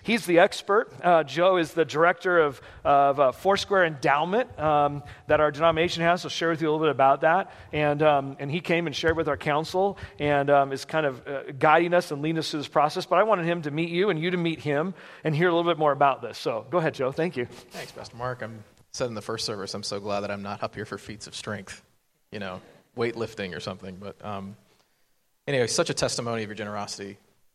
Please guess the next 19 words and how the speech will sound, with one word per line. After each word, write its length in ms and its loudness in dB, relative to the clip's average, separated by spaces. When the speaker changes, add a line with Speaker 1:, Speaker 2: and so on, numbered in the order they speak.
Speaker 2:
I 80 -14
mean, 100 -12
I, 80 -8
I 120 -6
was 120 -8
sharing 220 -6
with 100 -10
somebody, 500 -10
uh, 100 -8
in 140 -8
between 260 -14
services 600 -10
that 240 -8
this 160 -6
is 100 -8
unique. 360 -10
This 140 -8
is 80 -4
special. 520 -6